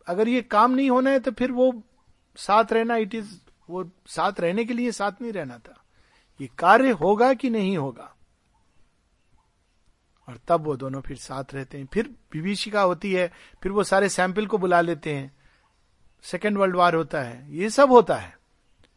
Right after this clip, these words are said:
लेकिन माँ फिर रुकती नहीं है। एक बार वो श्री अरविंद का यस मिलता है तो उसके बाद वो रुकती नहीं है, तो सीधा सुपरमाइंड डिसेंड उसके बाद भी नहीं रुकती हैं, बहुत कुछ उसके बाद भी करती हैं। तो ये कारण था उनके अलग होने का।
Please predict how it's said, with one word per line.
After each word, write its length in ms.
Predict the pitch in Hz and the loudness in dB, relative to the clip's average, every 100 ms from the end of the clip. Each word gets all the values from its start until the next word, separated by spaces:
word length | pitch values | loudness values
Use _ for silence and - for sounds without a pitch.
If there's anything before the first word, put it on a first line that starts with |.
| _ _ _ | _ _ _
लेकिन 240 | 147 139 170 | -20 -12 -6
माँ 140 | 175 | -6
फिर 180 | 180 190 | -4 -6
रुकती 300 | 170 - 208 | -6 -8 -8
नहीं 180 | 165 117 | -8 -12
है। 180 | 87 87 | -16 -14
एक 260 | 143 151 | -12 -8
बार 200 | 151 156 | -4 -2
वो 200 | 156 156 | -2 -4
श्री 240 | 143 - 147 | -6 -8 -6
अरविंद 360 | 147 175 185 | -6 -6 -8
का 300 | - 165 143 - _ _ _ | -6 -8 -8 -14 _ _ _
यस 580 | 143 170 190 - - - _ _ _ - | -2 2 2 0 -12 -18 _ _ _ -14
मिलता 320 | 135 135 175 | -12 -2 -2
है 260 | 139 113 _ _ _ _ _ | -2 -6 _ _ _ _ _
तो 60 | 143 | -20
उसके 200 | 143 - | -18 -14
बाद 240 | 160 165 | -14 -12
वो 60 | 156 | -12
रुकती 300 | 147 - 160 | -12 -14 -14
नहीं 140 | 139 | -12
है, 80 | 139 | -14
तो 140 | 127 | -16
सीधा 240 | 135 147 151 | -14 -10 -10
सुपरमाइंड 540 | - 151 170 165 170 | -10 -12 -10 -8 -8
डिसेंड 300 | 156 - 175 | -8 -10 -10
उसके 200 | 165 - | -10 -6
बाद 200 | 175 185 | 0 2
भी 100 | 196 | 2
नहीं 140 | 208 170 | -4 -6
रुकती 300 | 139 - 139 | -10 -14 -16
हैं, 140 | 131 | -10
बहुत 260 | 139 180 - | -6 -6 -6
कुछ 280 | 160 - _ _ _ _ | -12 -12 _ _ _ _
उसके 220 | 151 - 156 | -20 -14 -10
बाद 220 | 139 143 | -8 -8
भी 100 | 139 | -10
करती 320 | - 120 - | -12 -16 -20
हैं। 180 | 113 - _ _ _ _ _ _ _ _ _ | -20 -20 _ _ _ _ _ _ _ _ _
तो 60 | - | -12
ये 180 | 165 196 | -6 -6
कारण 360 | - 127 127 | -6 -12 -12
था 140 | 127 135 | -14 -14
उनके 320 | 135 135 147 427 _ - | -16 -18 -18 -20 _ -12
अलग 240 | 143 139 | -8 -8
होने 280 | 107 127 131 | -10 -14 -14
का। 200 | 139 | -14